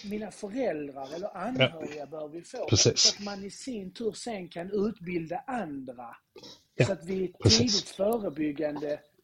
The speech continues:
Speaker 1: kan, kan, kan förebygga missförstånd eller konflikter eller att
Speaker 2: Ja, exakt.
Speaker 1: misslyckande hos, hos det här barnet, om vi nu pratar
Speaker 2: Mm.
Speaker 1: barn, ja, men då innebär det
Speaker 2: Precis.
Speaker 1: tänk om föräldrarna kan lära sig och i sin tur kan de lära barnet och i sin tur kan barnet,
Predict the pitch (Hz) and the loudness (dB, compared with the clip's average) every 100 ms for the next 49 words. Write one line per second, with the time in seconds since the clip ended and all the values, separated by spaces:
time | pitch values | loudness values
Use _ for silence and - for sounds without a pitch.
0 | _ _ - 175 147 - - - _ - | _ _ -4 2 2 0 -14 -20 _ -10
1 | 180 170 - - - _ - 185 170 - | -8 -8 -14 -16 -18 _ -12 -12 -6 0
2 | 220 220 185 190 185 185 185 233 214 - | 2 2 -2 -6 -8 -8 -6 -8 -8 -12
3 | 190 170 - 165 156 156 156 160 170 170 | -12 -14 -10 -8 -6 -8 -8 -4 -4 -6
4 | - 208 - 202 247 - - - 151 139 | -8 -10 -6 -4 -2 -4 -12 -8 -6 -4
5 | 160 160 165 170 _ - - 143 170 233 | -4 -2 -2 -2 _ -20 -4 6 8 8
6 | 233 208 190 160 202 151 160 170 196 - | 6 4 4 0 -4 -4 -2 -2 -4 -4
7 | 196 208 - 202 196 165 254 175 143 147 | -6 -4 -4 -4 -2 -2 -2 -2 -4 -10
8 | 190 180 208 196 - 165 214 147 151 175 | -14 -12 -10 -12 -10 8 10 10 6 -2
9 | 139 147 196 202 202 175 156 143 147 139 | -6 -10 -10 -6 -6 -6 -8 -8 -6 2
10 | - 170 - - - - 240 185 170 160 | 8 8 8 0 -6 -10 -8 -6 -6 -8
11 | - - 202 247 208 190 180 175 175 180 | -12 -12 -4 -2 -2 -2 -8 -8 -6 -4
12 | 196 170 139 - 143 156 175 - 196 180 | -4 -6 -12 -12 -10 -10 -10 -10 -10 -6
13 | 220 - 170 170 170 175 165 226 190 131 | -6 -6 -12 -8 -6 -6 -6 -4 -4 -4
14 | - - 156 - 190 156 - 190 175 208 | -12 -14 -14 -10 -10 -8 -8 -6 -2 -2
15 | 170 156 | -2 -8